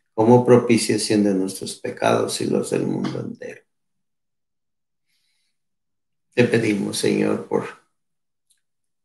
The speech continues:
por todos los matrimonios en los cuales hay abusos,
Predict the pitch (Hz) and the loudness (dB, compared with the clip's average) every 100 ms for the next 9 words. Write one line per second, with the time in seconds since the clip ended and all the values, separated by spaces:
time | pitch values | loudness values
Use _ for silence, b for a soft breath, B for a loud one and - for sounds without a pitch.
0 | _ _ _ _ - 104 - 107 107 101 | _ _ _ _ -14 -6 2 4 6 4
1 | 98 - - 98 98 104 101 117 123 117 | 0 -4 -2 -2 0 2 2 4 4 2
2 | - - 95 - - 52 98 50 - 50 | -2 -2 -2 -4 -4 0 0 -2 -4 -4
3 | 50 50 95 107 107 - 123 - - _ | -2 -2 -2 -4 -4 -8 -8 -10 -12 _